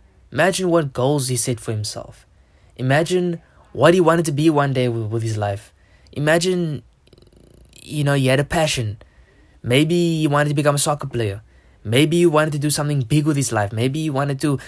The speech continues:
maybe retire his parents. Maybe he wanted to do something that could change other people's lives. Who knows?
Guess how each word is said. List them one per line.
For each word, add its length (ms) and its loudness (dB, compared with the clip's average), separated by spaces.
maybe 300 0
retire 400 -2
his 120 0
parents. 540 -2
Maybe 280 -2
he 100 -2
wanted 260 -2
to 80 -4
do 240 -2
something 400 -2
that 160 -4
could 140 -8
change 420 -2
other 160 -2
people's 320 -4
lives. 400 -6
Who 140 2
knows? 480 0